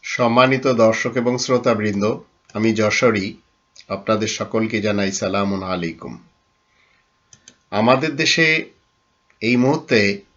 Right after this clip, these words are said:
একজন ইমাম মেহেদী, জামানার ইমাম,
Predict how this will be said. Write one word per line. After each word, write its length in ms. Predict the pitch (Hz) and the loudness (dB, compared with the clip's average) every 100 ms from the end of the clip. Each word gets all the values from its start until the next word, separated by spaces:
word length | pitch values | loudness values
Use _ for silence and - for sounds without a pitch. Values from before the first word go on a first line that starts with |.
| _ _ _ _ - | _ _ _ _ -4
একজন 680 | 113 113 117 123 110 101 - _ _ _ - | -2 0 4 4 4 -2 -10 _ _ _ -6
ইমাম 340 | 113 120 120 | 0 2 4
মেহেদী, 460 | 113 120 135 123 139 - _ _ _ _ _ _ _ _ _ _ _ _ 107 | 4 2 0 0 -4 -8 _ _ _ _ _ _ _ _ _ _ _ _ 0
জামানার 460 | 123 120 123 127 120 | 4 6 6 6 4
ইমাম, 460 | 123 123 135 - | 4 4 2 0